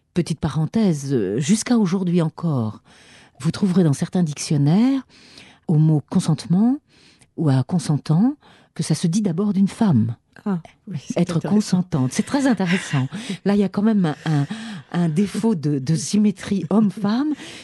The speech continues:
Speaker 1: y compris dans des dictionnaires très récents. Je
Speaker 2: C'est
Speaker 1: ne citerai
Speaker 2: intéressant à
Speaker 1: pas pour
Speaker 2: relever.
Speaker 1: ne,
Speaker 2: Oui.
Speaker 1: pour ne froisser personne. Mais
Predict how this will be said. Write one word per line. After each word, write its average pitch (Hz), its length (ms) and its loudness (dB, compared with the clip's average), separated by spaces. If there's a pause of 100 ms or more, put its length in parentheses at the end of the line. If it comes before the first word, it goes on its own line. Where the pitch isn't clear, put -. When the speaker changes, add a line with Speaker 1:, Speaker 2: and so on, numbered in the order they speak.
Speaker 1:
y 190 60 -2
compris 196 280 0
dans 233 120 2
des 160 100 -2
dictionnaires 175 560 0
très - 160 -4
récents. 185 480 -2 (480)
Je 233 60 -6
Speaker 2:
C'est 208 100 2
Speaker 1:
ne 190 60 0
citerai 220 420 -2
Speaker 2:
intéressant 214 80 -2
à 202 220 0
Speaker 1:
pas 180 40 -2
pour 175 120 0
Speaker 2:
relever. 180 180 0 (460)
Speaker 1:
ne, 196 80 0
Speaker 2:
Oui. 220 80 0
Speaker 1:
pour 226 160 0
ne 202 100 2
froisser - 380 0
personne. 180 680 0 (800)
Mais 185 400 2